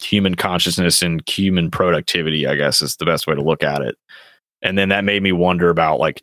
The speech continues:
demons and things like that. And so I just kinda, all of those ideas kinda came together at once. Um, and I didn't really know what to do with it. I wasn't, like, while I was reading about Christianity, I wasn't thinking specifically about, like, how does this relate to the U F Os?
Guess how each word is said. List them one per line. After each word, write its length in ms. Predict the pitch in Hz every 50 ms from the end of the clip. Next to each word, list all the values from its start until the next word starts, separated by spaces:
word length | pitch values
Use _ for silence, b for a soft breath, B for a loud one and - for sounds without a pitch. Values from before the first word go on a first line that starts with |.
| 92
demons 540 | 92 90 85 82 80 78 73 71 69 69 -
and 140 | 69 65 69
things 200 | 78 76 71 -
like 140 | 65 64 -
that. 200 | - 67 60 60
And 120 | 50 50 -
so 140 | - 92
I 60 | 87 85
just 160 | 82 - -
kinda, 160 | - 92 82
all 240 | - - 113 123 127
of 60 | 113
those 220 | 107 107 104 98 101
ideas 500 | 98 95 87 87 92 90 87 85 82 -
kinda 240 | - 82 76 76 -
came 260 | - - 80 82 80
together 540 | - 78 78 80 78 76 78 76 65 62 - _ - _ _ _ -
at 160 | - 78 69 -
once. 640 | 80 80 80 78 73 71 71 69 - - - - _ B B B B B B B B -
Um, 480 | 85 85 80 76 69 71 64 67 131 _ _ _ _ _ _ _ _ - - - - -
and 80 | -
I 60 | 98
didn't 180 | 110 131 117 123
really 140 | 113 107 107
know 180 | 104 104 104
what 220 | 95 92 98 98 95
to 40 | 87
do 180 | 82 92 90 90
with 180 | 92 87 -
it. 180 | 92 90 87 - -
I 60 | 85
wasn't, 400 | 90 101 104 92 92 87 82 - _ - -
like, 160 | 90 - -
while 120 | 95 98
I 60 | 104
was 200 | 101 98 92 85
reading 280 | 85 95 104 104 104 98
about 220 | 95 92 85 82
Christianity, 560 | - 104 95 - - 90 87 87 90 87 85 82
I 80 | 85
wasn't 300 | 90 92 85 82 78 78
thinking 640 | - - - - 101 92 - 92 85 82 82 80 -
specifically 720 | - - - - 87 - - 104 85 87 85 90 90 90
about, 180 | 85 85 85 80
like, 140 | 80 76
how 200 | - - 98 95
does 140 | 92 90 85
this 160 | 85 85 -
relate 240 | - 85 82 80 71
to 100 | - 85
the 80 | 78 80
U 140 | 80 73 78
F 100 | - -
Os? 420 | 87 87 82 78 69 67 - -